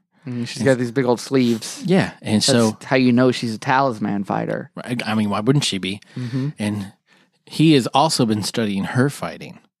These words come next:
Speaker 2: And it's, it could be problematic because she does illusions. She does a bunch of
Speaker 1: Illusions, Michael.
Speaker 2: Right.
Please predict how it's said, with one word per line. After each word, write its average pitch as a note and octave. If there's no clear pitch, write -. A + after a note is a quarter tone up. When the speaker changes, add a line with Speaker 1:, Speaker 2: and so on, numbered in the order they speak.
Speaker 2:
And F#2
it's, -
it C#4
could C4+
be A#3+
problematic F#3+
because B2
she C#3+
does A#2+
illusions. B2+
She -
does G#2
a -
bunch D#3
of D3
Speaker 1:
Illusions, D#3+
Michael. A#2+
Speaker 2:
Right. A2